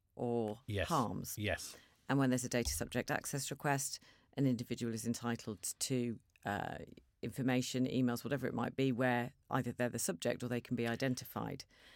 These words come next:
Speaker 1: So there is another side
Speaker 2: Yes.
Speaker 1: to the recording things to help
Speaker 2: Yes.
Speaker 1: you from an evidential
Speaker 2: Yes.
Speaker 1: perspective. Only put in an email
Speaker 2: Yes.
Speaker 1: or record something you are happy either
Speaker 2: To be read out
Speaker 1: that
Speaker 2: in
Speaker 1: the
Speaker 2: court.
Speaker 1: read out in court
Speaker 2: Yeah.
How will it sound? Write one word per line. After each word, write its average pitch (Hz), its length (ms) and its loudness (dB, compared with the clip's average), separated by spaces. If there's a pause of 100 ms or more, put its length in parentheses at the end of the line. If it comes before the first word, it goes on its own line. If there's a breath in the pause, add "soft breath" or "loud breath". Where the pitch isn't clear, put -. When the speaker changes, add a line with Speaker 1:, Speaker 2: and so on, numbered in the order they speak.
(280 soft breath)
Speaker 1:
So - 140 -2
there 143 180 4
is 156 140 4
another 175 380 4
side 160 500 0
Speaker 2:
Yes. 107 380 2 (120)
Speaker 1:
to 156 260 2
the 123 180 2
recording 131 640 2
things 123 320 2
to 113 100 -6
help 131 220 2
Speaker 2:
Yes. 110 220 4
Speaker 1:
you 123 80 2
from 120 200 -2
an 113 120 0
evidential 117 520 2
Speaker 2:
Yes. 110 100 4
Speaker 1:
perspective. - 680 -4 (1120 soft breath)
Only 202 360 10
put - 300 0
in 139 60 0
an 120 120 6
email 117 540 2
Speaker 2:
Yes. 110 200 4
Speaker 1:
or 127 80 4
record 127 440 0
something 131 340 0
you 127 100 4
are 123 120 2
happy 127 540 -4 (400)
either 170 560 2
Speaker 2:
To 107 100 -4
be 98 80 0
read 101 140 2
out 120 120 4
Speaker 1:
that 139 80 6
Speaker 2:
in 139 40 6
Speaker 1:
the 143 140 6
Speaker 2:
court. 165 200 8 (140)
Speaker 1:
read 147 200 4
out 196 140 6
in 175 80 0
court 156 280 4
Speaker 2:
Yeah. 143 200 10